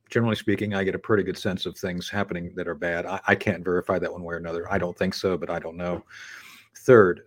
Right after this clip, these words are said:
um, going to the point of engagement and what would happen mil-, combat-wise. Omar Bradley, General Omar Bradley, World War Two general, said, uh, "Professionals, uh, uh, uh,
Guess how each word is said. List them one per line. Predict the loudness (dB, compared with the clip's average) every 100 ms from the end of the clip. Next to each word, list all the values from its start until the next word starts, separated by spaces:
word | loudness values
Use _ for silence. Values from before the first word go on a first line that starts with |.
| -8
um, | -4 -2 -4 -6 -4
going | 2 2
to | 0
the | -6
point | -2 -2 -2
of | -8 _
engagement | -10 -2 -2 -2 -8 -16
and | -18 -20 -10
what | -10 -8
would | -8
happen | -10 -8 -12
mil-, | -12 -10
combat-wise. | -6 -4 -4 -6 -10 -12 -16 -20 -20 -20 -20 -20 -20 _ _ 2
Omar | 6 8 6
Bradley, | 6 6 6 2 -4
General | -4 -4
Omar | -2 -2
Bradley, | 0 -2 -2 -4
World | -4
War | -4 -8
Two | -4 -4 -4 -8 -14
general, | -12 -10 -10 -16 -18 _ _ _ _
said, | -2 2 2 -2 -12 -14
uh, | -12 -12
"Professionals, | -12 -2 2 2 0 0 0 -4 -16 _ _ _ _ _ _ -4
uh, | -2 -2 -10 -14 -18 _ _ _ -6
uh, | -6 -6 -10 _ _ _ -16
uh, | -12 -12